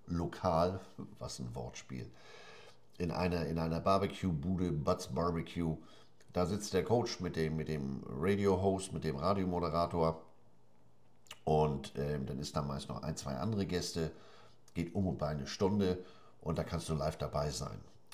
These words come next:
Was ich gar nicht wusste, ähm, das habe ich diese Woche erfahren, die erste halbe Stunde, wenn er auf der Bühne sitzt, gilt das Motto Drinks on Drink. Head Coach heißt ja Eli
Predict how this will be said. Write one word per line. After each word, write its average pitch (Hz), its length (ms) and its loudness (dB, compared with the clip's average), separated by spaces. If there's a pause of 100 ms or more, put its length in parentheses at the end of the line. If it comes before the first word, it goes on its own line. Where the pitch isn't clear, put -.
Was - 340 0
ich - 400 -4
gar 87 200 4
nicht - 260 -4
wusste, 107 480 2 (800)
ähm, 87 640 0 (100)
das 78 140 -8
habe 80 140 -2
ich 76 80 -6
diese 95 260 -2
Woche 78 180 -4
erfahren, 67 500 -4 (540)
die - 120 -4
erste 117 300 2
halbe 104 180 2
Stunde, 117 400 0
wenn 92 260 0
er 101 340 2
auf 80 340 0
der 85 140 -2
Bühne 123 320 0
sitzt, - 480 -4 (480)
gilt 110 240 2
das 92 180 0
Motto 95 520 2 (340)
Drinks 101 640 2 (300)
on 95 320 2 (120)
Drink. 82 520 2 (1200)
Head 87 220 -2
Coach 87 240 -2
heißt 80 240 0
ja 80 80 0
Eli 78 480 0